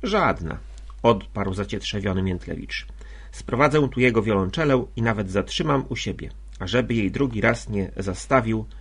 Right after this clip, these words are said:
przed koncertem”. „To on taki?” machinalnie spytała Madzia. „To pani go nie zna?”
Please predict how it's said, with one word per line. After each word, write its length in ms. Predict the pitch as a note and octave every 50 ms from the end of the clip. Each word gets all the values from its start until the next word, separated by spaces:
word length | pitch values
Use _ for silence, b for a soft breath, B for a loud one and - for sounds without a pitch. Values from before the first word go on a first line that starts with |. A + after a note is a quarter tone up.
| b b b
przed 360 | - - - D#3 D#3 D3+ - -
koncertem”. 640 | - A#2 A2 G#2+ - A2+ G2 - - - - - - - - - - - b b b b b b b b b b b b b b b b b b - -
„To 140 | - -
on 180 | - - G#3 G3
taki?” 440 | G3+ - F3 E3+ - - - D4 F#4 G4 - - - - - - -
machinalnie 500 | - G2+ F#2+ - - G#2+ G2 F#2 F#2 F2+
spytała 400 | - - - - - E2 E2 E2+
Madzia. 280 | E2 D2+ C#2 - - - - - - - - - - - - -
„To 100 | - F2+
pani 380 | - - D#3 F#3 G#3 G#3 D#3+
go 140 | A2+ - F2
nie 200 | G2 C#3 F#3+ G3
zna?” 340 | F3+ - F#3 F3 F3+ F3 F3